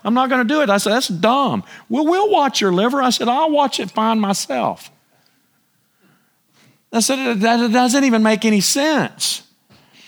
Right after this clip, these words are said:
So to this day, when I go to the doctor and they tell me that, you know, "You're gonna take this, you're gonna do this," I'm like, "Oh, that's fine.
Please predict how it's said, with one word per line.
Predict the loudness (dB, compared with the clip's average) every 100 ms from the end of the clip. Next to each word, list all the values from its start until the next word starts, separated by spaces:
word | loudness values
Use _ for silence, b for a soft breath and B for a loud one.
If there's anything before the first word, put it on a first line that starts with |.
| B
So | -4 -2
to | 0 2
this | 2 0
day, | 2 2 2
when | 2
I | 2
go | 2 0
to |
the | 0
doctor | 2 2 2 0
and | -2
they | 0
tell | 0 2
me | 0
that, | 0
you | 0
know, | -2
"You're | -2 -2
gonna | 0 0
take | 0 0
this, | 0 0
you're | 0
gonna | 0
do | 2
this," | 0
I'm | 0
like, | -2 -4
"Oh, | -6
that's | -4 -4 -2
fine. | 0 0 0 -2